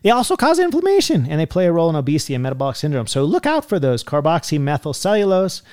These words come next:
C M C, carboxymethylcellulose, as well as polysorbate eighty, 'cause these emulsifiers have been shown to adversely affect the gut health, and not only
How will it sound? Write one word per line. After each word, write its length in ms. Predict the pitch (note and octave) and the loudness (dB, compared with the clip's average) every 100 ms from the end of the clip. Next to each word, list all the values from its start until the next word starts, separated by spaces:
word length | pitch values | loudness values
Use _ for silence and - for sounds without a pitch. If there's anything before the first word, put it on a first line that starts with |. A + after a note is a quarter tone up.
| - - _ | -20 -20 _
C 400 | - D#3 D#3 D#3 | -6 0 0 0
M 320 | C#3 C3 B2+ | -2 -2 -4
C, 480 | A#2+ - F3 E3+ D#3+ | -6 -4 0 0 -2
carboxymethylcellulose, 1800 | - C3 B2 D3+ D3 - D3+ C#3+ C3+ C3+ B2+ B2+ - E3+ F3+ F3 D#3+ D#3+ | -2 -4 -2 -2 -2 -4 -4 -4 -4 -6 -4 -8 -4 0 0 2 0 0
as 100 | D#3 | 0
well 180 | C4 A3 | 2 2
as 80 | |
polysorbate 640 | - F3+ F3 - E3 D#3 D3 | 2 2 2 0 0 0 0
eighty, 400 | C#3 E3+ E3+ C#3 - - - | 0 0 0 -2 -8 -20 -18
'cause 120 | - C3 | -6 -2
these 180 | A3+ | 0
emulsifiers 600 | B3 F#3 G3+ G3+ E3 D#3+ C#3 | 0 0 0 -2 0 0 0
have 140 | D#3 | -4
been 120 | E3+ | -4
shown 260 | - D#3 D#3 | -2 -2 -4
to 120 | D3+ | -6
adversely 460 | B2+ C#3 D3 - D3 | -4 -4 -4 -4 -6
affect 320 | - B2+ - | -4 -8 -6
the 60 | |
gut 200 | C3 E3+ | -4 -4
health, 360 | C#3 G#2 G2+ - _ _ _ _ _ | -4 -6 -10 -20 _ _ _ _ _
and 500 | - D3 D3 D3 A#2+ - | -2 0 2 0 -6 -16
not 240 | C#3 C#3+ E3 | -6 0 2
only 400 | E3 D3 C#3 | 4 4 2